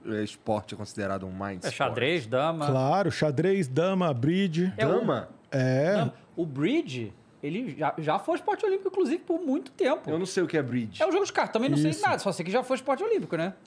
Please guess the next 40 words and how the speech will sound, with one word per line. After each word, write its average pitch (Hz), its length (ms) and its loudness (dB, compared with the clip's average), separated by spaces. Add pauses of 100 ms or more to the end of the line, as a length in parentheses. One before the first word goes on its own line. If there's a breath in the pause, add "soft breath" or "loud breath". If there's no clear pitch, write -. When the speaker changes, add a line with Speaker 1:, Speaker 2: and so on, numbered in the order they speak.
Speaker 3:
Eu 147 120 2
também 185 240 4
não 190 80 4
sou 190 160 2
especialista 180 580 2
em 156 60 4
bridge, 151 440 2 (520 loud breath)
mas 139 200 2
tem 160 160 2
um 175 80 2
pessoal 165 340 2
do 151 120 2
bridge 139 320 0
que 156 120 0
veio 147 240 2
pro 147 140 0
pôquer 147 320 2
forte. 143 600 -2
Speaker 2:
É - 60 0
que - 60 -10
se 104 80 0
Speaker 1:
É. 113 100 2
Speaker 2:
o - 20 0
bridge 262 380 0
Speaker 3:
É. 135 100 2
Speaker 2:
foi 131 120 4
pro 185 100 2
Olimpíada, 180 300 2
como 226 100 0
é 262 40 -2
que 254 60 -10
o - 40 -20
pôquer 247 280 0
não 254 200 -2
vai, 180 320 4
cara? 175 160 4
Speaker 3:
Isso, 147 140 0
Speaker 2:
Tem - 80 0
que 156 80 2
Speaker 3:
e, 160 100 2